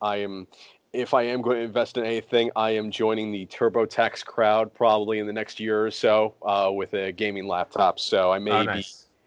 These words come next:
Speaker 1: yeah, so I may be turning my back on, uh, PlayStation
Speaker 2: Ooh, ouch.
Speaker 1: as-, aside from exclusives. But then again, you know what? Sony, you wanna sell me on staying in your ecosystem? Give me the P S four Switch.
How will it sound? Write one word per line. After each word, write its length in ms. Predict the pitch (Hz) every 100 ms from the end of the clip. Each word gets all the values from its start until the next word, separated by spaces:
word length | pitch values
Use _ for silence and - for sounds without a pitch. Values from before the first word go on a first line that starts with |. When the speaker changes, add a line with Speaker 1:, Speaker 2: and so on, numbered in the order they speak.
| _
Speaker 1:
yeah, 200 | 151 117
so 360 | 98 - 110 104 - -
I 80 | -
may 160 | 180 185
be 140 | 202
turning 280 | - 190 175
my 160 | 139
back 380 | 117 120 117 110
on, 340 | 117 107 104 101 120
uh, 340 | 113 110 101 - 147 _
PlayStation 800 | - 113 110 - 113 107 - 120 208 123
Speaker 2:
Ooh, 40 | 101 _ _ -
ouch. 200 | 185 -
Speaker 1:
as-, 220 | 123 - - - _ 139
aside 280 | - 139
from 140 | 127 131
exclusives. 560 | 113 - 120 - 131
But 240 | - 120 113
then 140 | 127
again, 340 | 123 117 113 110 - - - - _ 107
you 140 | 143
know 140 | 285
what? 180 | 180 190 _ _ _
Sony, 460 | - - 139 190 233 _
you 100 | -
wanna 160 | 104 113
sell 200 | - 151
me 120 | 170
on 120 | 170
staying 280 | 165 175 175
in 120 | 165
your 140 | 165 165
ecosystem? 640 | 160 196 175 185 - 214 196 _ _ _
Give 100 | 95
me 80 | 113
the 80 | 120
P 220 | - 147
S 100 | 135
four 160 | - 160
Switch. 500 | - 110 80 - -